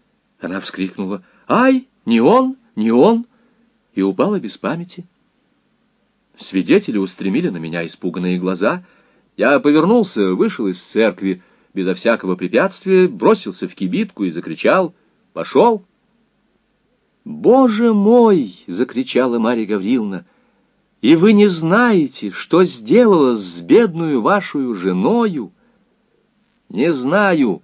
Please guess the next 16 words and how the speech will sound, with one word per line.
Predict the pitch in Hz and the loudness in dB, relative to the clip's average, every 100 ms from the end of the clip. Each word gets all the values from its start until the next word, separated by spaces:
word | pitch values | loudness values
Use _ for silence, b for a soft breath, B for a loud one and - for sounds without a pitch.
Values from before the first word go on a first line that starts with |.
| _ | _
отвечал | 95 98 92 101 | -10 -10 -8 -8
Бурмин, | 82 87 87 92 - _ _ _ | -8 -8 -8 -8 -14 _ _ _
«не | 104 160 220 | 0 2 2
знаю, | 156 160 196 180 139 110 | 0 -2 0 0 0 -2
как | 90 165 170 | -4 -6 -6
зовут | 110 104 117 92 | -4 -4 -4 -2
деревню, | 101 104 156 147 143 135 b b b | 0 2 2 0 -4 -8 b b b
где | 107 127 | -2 0
я | 135 | 2
венчался, | 131 131 - 127 117 - 117 b b b b b | -2 -8 -4 -4 -6 -14 -16 b b b b b
не | 139 202 | 0 0
помню, | 180 220 233 208 208 | 2 2 4 4 2
с | - | 2
которой | 202 214 202 190 | 2 4 4 2
станции | - 202 214 185 - 185 | -2 0 0 -2 -4 -6
поехал. | 180 151 143 120 - 80 | -4 -4 -4 -6 -10 -16